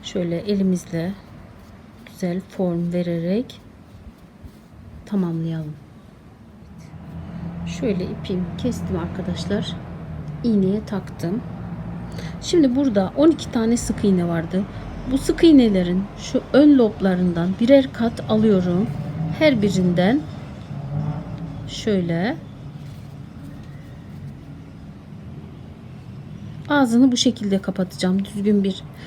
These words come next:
orada bir bombe oluşmaması için arkadaşlar bu şekilde yapıyoruz.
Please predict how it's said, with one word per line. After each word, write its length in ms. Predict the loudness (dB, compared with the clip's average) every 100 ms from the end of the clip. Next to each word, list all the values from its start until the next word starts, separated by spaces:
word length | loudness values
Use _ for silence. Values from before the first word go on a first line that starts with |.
| -14 0
orada 320 | 2 4 4
bir 200 | 2 4
bombe 260 | 4 6 4
oluşmaması 760 | 2 0 0 2 2 2 -2
için 280 | -6 -2 2
arkadaşlar 800 | 2 0 0 -2 0 0 0 -2 -12 -18 -18 -16 -16 -16 -12 -4
bu 60 | 0
şekilde 440 | 2 2 0 2
yapıyoruz. 640 | 0 0 -2 -2 -4 -10